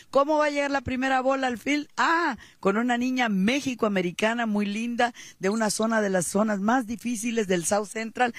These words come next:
de Watts. Esta niña es parte de las becas que da Dodgers Foundation. Fernando apoyaba mucho esa campaña con una muy famosa que él hizo, Be Smart, Stay in School. Bueno,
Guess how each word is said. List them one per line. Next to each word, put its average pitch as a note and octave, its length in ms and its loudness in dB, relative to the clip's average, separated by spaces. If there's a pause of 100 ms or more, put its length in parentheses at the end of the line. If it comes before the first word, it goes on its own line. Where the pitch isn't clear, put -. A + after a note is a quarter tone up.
(180)
de F3+ 120 6
Watts. G3+ 460 2 (380)
Esta A#3+ 360 2
niña B3+ 400 0
es F#3+ 240 -2
parte A3 420 2
de G#3 80 0
las F3 240 0
becas G#3+ 380 2
que G3 120 -2
da G3 140 4
Dodgers G3+ 560 2
Foundation. G3 640 0 (180)
Fernando G#3 420 0
apoyaba A3 480 0
mucho B3 320 -2
esa G#3+ 160 0
campaña A3 560 -2 (160)
con G3+ 160 4
una A#3 160 0
muy A3+ 160 -2
famosa G#3 420 0
que G3+ 120 -2
él G3+ 100 -2
hizo, G#3 240 -6
Be F#3 120 0
Smart, A3 400 4 (260)
Stay A3 380 2
in G3+ 80 -2
School. A#3 280 0
Bueno, F3 280 2